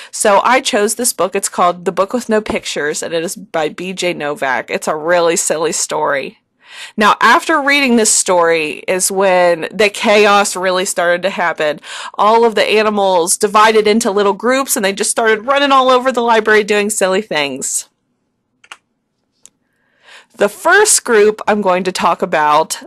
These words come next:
lovingly named themselves the Dude Crew. So this right here is the Dude Crew. So the first thing the Dude Crew decided to do was they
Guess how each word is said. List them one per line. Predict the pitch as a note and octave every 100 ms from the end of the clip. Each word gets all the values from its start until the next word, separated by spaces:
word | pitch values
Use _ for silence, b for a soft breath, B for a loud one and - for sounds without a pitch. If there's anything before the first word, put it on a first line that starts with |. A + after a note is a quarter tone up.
| -
lovingly | C4 C#4+ C4+ C#4 C4 B3
named | A3 F#3+ G#3
themselves | G#3+ A3+ F#3 D#3+ E3+ G3+
the | F3 F3
Dude | E3 E3 D#3 E3+ E3
Crew. | - E3+ E3+ D#3+ D#3 B B B
So | - E3+
this | G3+ -
right | G3 G#3
here | G#3 F#3+ G3+
is | - F#3
the | -
Dude | F3+ E3+ F3
Crew. | - F3+ E3+ B B B _ _ _ _ _ _ _ _ _ - _ _ _ _ _ _ _ _ _ _ _ _ _ _ _ _ _ _ _ _ _ _ _ _ _ _ _ _ _ _ _
So | - A3+
the | G3+
first | G3+ E4 F#4+ -
thing | D#4 D4 C4+
the |
Dude | G#3 A3 A3 G#3
Crew | A3 G#3+
decided | F#3+ F3+ E3+ D#3 F3+ G#3+
to | D4+
do | F#3+ D3+ D3+ G3 A#3 B B B B
was | - F3+ D#3+ D#3+ - -
they | F#3 F3 D#3+